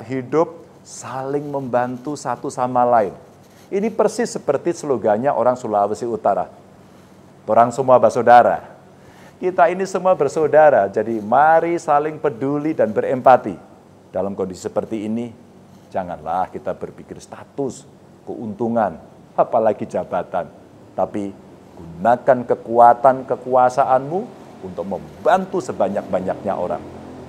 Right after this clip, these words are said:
Terima kasih, patuhi protokol kesehatan, dan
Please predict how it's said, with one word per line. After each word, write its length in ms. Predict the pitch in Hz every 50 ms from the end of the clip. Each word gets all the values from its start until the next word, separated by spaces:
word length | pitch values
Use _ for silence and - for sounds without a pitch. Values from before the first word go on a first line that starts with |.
| - - - -
Terima 320 | - - 196 220 220 214
kasih, 400 | 139 131 127 123 - 165 175 165 - - - - - - - - - - - - - - 101
patuhi 400 | 92 - - 107 110 110 113 110
protokol 400 | - - 185 - - - - 95
kesehatan, 640 | 90 90 - 107 95 90 87 - 104 95 95 98 95 - - - - - - - - - - -
dan 160 | - 78 76